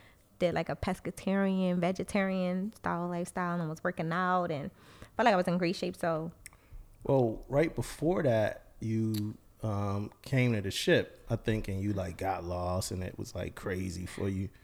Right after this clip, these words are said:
Speaker 1: All stressed out.
Speaker 2: And you, like,
Speaker 1: <laughs>
Speaker 2: you know, you ain't know you was pregnant. That was a weird thing. And I think I told you when I found out you was pregnant,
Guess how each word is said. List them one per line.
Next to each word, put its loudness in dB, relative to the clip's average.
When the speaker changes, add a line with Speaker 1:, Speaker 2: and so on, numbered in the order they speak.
Speaker 1:
All 2
stressed -2
out. -2
Speaker 2:
And -2
you, 0
like, 10
Speaker 1:
<laughs> -20
Speaker 2:
you 4
know, 6
you 8
ain't 8
know 8
you 8
was 4
pregnant. 4
That 8
was 4
a 4
weird 4
thing. 2
And 8
I 10
think 8
I 8
told 8
you 6
when 6
I 6
found 4
out 4
you 4
was 0
pregnant, 2